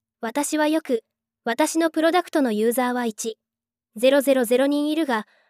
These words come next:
まだ何も支払ってもらっていない。今は、フィードバックをもらって、どのように自社プロダクトを使用しているかを知り、もう少しプロダクトを改善したいだけなので、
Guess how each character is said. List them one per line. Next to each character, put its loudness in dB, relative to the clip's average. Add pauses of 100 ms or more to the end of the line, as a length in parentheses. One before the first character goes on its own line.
(360)
ま 0
だ 0
何 -2
も 0
支 -6
払 0
っ -
て 0
も -2
ら -6
っ -8
て -6
い -4
な -6
い。 -18 (460)
今 0
は、 -2 (420)
フ -4
ィ 4
ー -2
ド 2
バ 4
ッ 0
ク 0
を 2
も -2
ら -6
っ -12
て、 -8 (560)
ど 4
の 2
よ 4
う 2
に 2
自 -4
社 0
プ -2
ロ 4
ダ 2
ク -18
ト 0
を -2
使 -6
用 2
し -10
て 0
い -2
る -2
か -4
を -6
知 -10
り、 -8 (640)
も 2
う 0
少 -2
し -4
プ -2
ロ 2
ダ 0
ク -14
ト 0
を -4
改 -2
善 0
し -8
た 0
い 0
だ -4
け -2
な 0
の -4
で、 -12